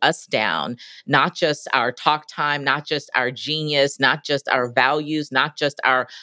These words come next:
look and feel, our hair, our differences, our lens, our perspective. It's all of that, but it's gonna show up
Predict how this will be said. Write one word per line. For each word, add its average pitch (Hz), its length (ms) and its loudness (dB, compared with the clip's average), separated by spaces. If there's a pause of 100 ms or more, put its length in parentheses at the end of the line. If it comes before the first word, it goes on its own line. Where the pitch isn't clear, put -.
look 156 280 0
and 147 180 -4
feel, 147 400 2
our 127 160 4
hair, 139 480 0
our 135 140 -2
differences, 143 720 0
our 127 180 4
lens, 139 400 0
our 131 140 2
perspective. 143 760 0 (580)
It's 151 160 2
all 156 280 2
of 135 120 -2
that, 120 180 0
but 139 100 2
it's 131 140 0
gonna 139 220 0
show 139 320 2
up 123 140 2